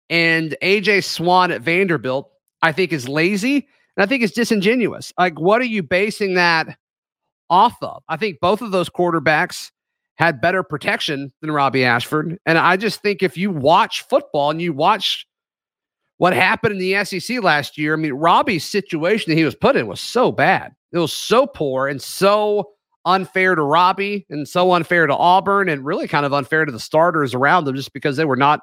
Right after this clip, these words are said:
none of them were put in situations to succeed. And, and look, I'm not gonna act like the situation at Missouri, the situation at Vanderbilt makes a ton of sense, and those guys were set up to succeed either.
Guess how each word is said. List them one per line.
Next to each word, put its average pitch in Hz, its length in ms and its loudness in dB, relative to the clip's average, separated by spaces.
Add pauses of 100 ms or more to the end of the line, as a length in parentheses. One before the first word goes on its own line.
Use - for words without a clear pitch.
none 185 200 0
of 180 80 -2
them 160 100 0
were 147 80 0
put 160 160 0
in 147 60 -6
situations 151 840 -2 (520)
to 156 80 -8
succeed. 151 480 0
And, 165 180 0
and 190 120 2
look, 170 140 2
I'm 196 120 2
not 190 120 2
gonna 165 120 0
act 160 160 0
like 170 100 0
the 135 60 -4
situation 151 500 -2
at 135 40 -4
Missouri, 143 440 2 (140)
the 120 80 -6
situation 143 500 0
at 120 80 -2
Vanderbilt 147 640 0 (640)
makes 170 220 -2
a 185 40 -4
ton 170 240 0
of 151 120 0
sense, 156 340 -2
and 135 80 -4
those 143 180 -2
guys 151 280 0
were 123 80 -6
set 151 160 0
up 135 80 -8
to 139 100 -4
succeed 135 420 -4
either. 143 440 2